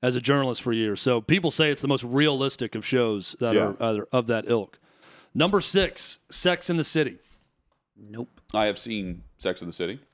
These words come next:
Speaker 1: Not ashamed to admit, I have seen every episode and every movie um, and I'm watching the new version of it
Speaker 2: Oh,
Speaker 1: right
Speaker 2: really?
Speaker 1: now.
Speaker 3: So I take it you would
Speaker 2: Really?
Speaker 3: recommend.
Speaker 1: New version,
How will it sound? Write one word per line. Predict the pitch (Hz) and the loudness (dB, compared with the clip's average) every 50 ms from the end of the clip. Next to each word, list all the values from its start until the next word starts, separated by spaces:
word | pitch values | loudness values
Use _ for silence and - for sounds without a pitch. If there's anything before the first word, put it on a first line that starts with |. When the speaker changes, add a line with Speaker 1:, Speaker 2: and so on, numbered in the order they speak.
| - - - | -14 -4 0
Speaker 1:
Not | 131 143 151 165 | 2 4 4 4
ashamed | 170 - - 165 160 170 170 156 - | 2 2 2 2 2 2 2 0 2
to | 156 151 | 2 2
admit, | 135 131 147 151 175 180 | 2 2 2 2 2 2
I | - 131 131 | 0 0 0
have | 131 120 | 0 0
seen | - - 139 135 127 | 0 0 0 0 0
every | - 123 135 135 147 143 | 2 0 2 2 2 2
episode | 143 147 - 156 - - 160 160 170 180 175 - | 2 0 0 -2 0 2 4 4 4 2 0 0
and | - 135 127 - | -2 -2 -2 0
every | - 135 131 127 147 151 147 | 0 0 0 2 4 4 4
movie | 139 143 147 147 139 127 143 156 180 - _ _ _ _ _ _ _ _ _ _ - | 4 4 4 2 2 2 0 0 0 -2 _ _ _ _ _ _ _ _ _ _ -2
um, | 127 127 127 127 123 123 123 123 120 127 - - | 0 2 2 2 2 0 -2 -2 -4 -6 -4 0
and | - 147 151 156 | 0 2 2 4
I'm | 156 151 147 | 2 2 2
watching | 147 151 151 151 - 160 160 | 2 2 2 2 2 2 2
the | 156 | 2
new | 160 170 175 | 2 2 2
version | 139 143 131 123 113 117 113 104 113 | 2 0 0 0 0 -2 -2 -2 0
of | - 120 120 113 | 0 0 2 2
it | 123 131 - | 0 0 0
Speaker 2:
Oh, | - 104 120 | 0 2 4
Speaker 1:
right | 131 135 | 6 6
Speaker 2:
really? | 143 147 147 | 6 6 6
Speaker 1:
now. | 156 - | 4 4
Speaker 3:
So | |
I | 123 117 | 4 2
take | 95 - 135 127 | 0 0 -2 0
it | 113 120 | -2 -2
you | 123 117 113 113 | -4 -2 -2 -2
would | 110 98 | 0 2
Speaker 2:
Really? | 110 135 - | 2 2 2
Speaker 3:
recommend. | 101 107 110 110 101 95 92 - | 2 0 -2 -2 -2 -4 -4 0
Speaker 1:
New | 131 165 214 233 | 2 4 4 4
version, | 190 214 220 233 226 180 220 233 233 214 | 4 2 2 2 2 0 0 0 -2 -2